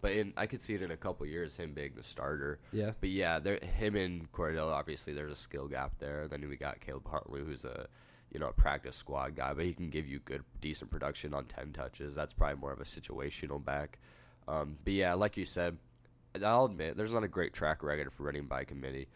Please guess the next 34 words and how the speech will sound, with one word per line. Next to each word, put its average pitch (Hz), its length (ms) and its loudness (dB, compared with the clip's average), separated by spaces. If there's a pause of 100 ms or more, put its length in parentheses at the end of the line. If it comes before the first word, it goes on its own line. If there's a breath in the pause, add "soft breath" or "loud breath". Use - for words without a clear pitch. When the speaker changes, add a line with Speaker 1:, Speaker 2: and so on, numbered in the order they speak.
(460 soft breath)
Speaker 1:
running 85 200 2
back 73 220 2
by 67 140 2
committee, 67 380 0
especially 78 420 2
in 67 60 -2
the 65 60 -6
playoffs. 69 600 10 (500 soft breath)
Um, 69 520 2
but 85 160 12
I 87 80 8
think 90 240 2
if 82 80 -2
you 87 120 2
can 87 160 -2
get 76 200 2
it 95 120 2
to 87 80 0
be 82 100 2
a 78 60 2
stapler 80 440 8
offense 73 420 2
and 69 100 -8
get 69 140 0
it - 120 -2 (220)
to 78 120 0
work, 69 500 0
and 78 100 -2
then 80 100 2
also 80 320 2
have, 78 320 0 (120)
uh, 73 180 0
maybe 76 260 -2
one 80 460 2